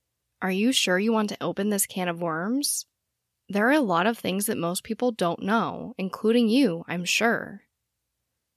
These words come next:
Four, what is a podcast?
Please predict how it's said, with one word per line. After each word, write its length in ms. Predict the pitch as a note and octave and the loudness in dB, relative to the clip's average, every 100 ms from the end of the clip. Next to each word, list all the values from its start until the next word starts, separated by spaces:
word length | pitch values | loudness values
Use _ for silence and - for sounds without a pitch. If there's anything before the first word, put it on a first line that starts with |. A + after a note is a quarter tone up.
| _ _ _ _ | _ _ _ _
Four, 540 | - D4 C4 - G#3+ _ _ _ _ _ _ _ _ _ _ | 0 2 2 0 -10 _ _ _ _ _ _ _ _ _ _
what 240 | - F#3+ A3 | -4 2 4
is 140 | C4+ | 4
a 60 | C#4 | 2
podcast? 880 | - C#4 E4 - - - - - | 0 -2 -2 -8 -10 -10 -10 -10